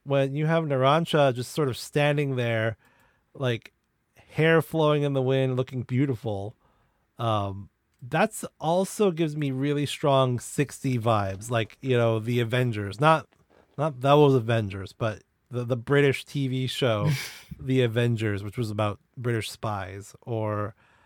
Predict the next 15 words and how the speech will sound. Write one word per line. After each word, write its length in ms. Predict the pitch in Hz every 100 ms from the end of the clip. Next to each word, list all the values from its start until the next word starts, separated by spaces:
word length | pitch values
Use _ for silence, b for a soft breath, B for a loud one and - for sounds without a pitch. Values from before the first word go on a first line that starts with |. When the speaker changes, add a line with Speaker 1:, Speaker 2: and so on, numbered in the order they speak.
| b _
Speaker 1:
um, 500 | 120 107 104 104 101 _ _ _
Speaker 2:
Oh, 120 | 135
I 80 | 139
know 160 | 151 147
that 220 | 127 117
one. 80 | 127
Speaker 1:
like 180 | 143 160
a, 220 | 147 127
like 140 | 143 143
a 60 |
Charlie's 560 | 135 - 175 190 208 170
Angels 640 | 135 135 135 131 113 101 101
vibe, 460 | 98 98 95 101 -
you 100 | 131
know? 320 | 139 151 175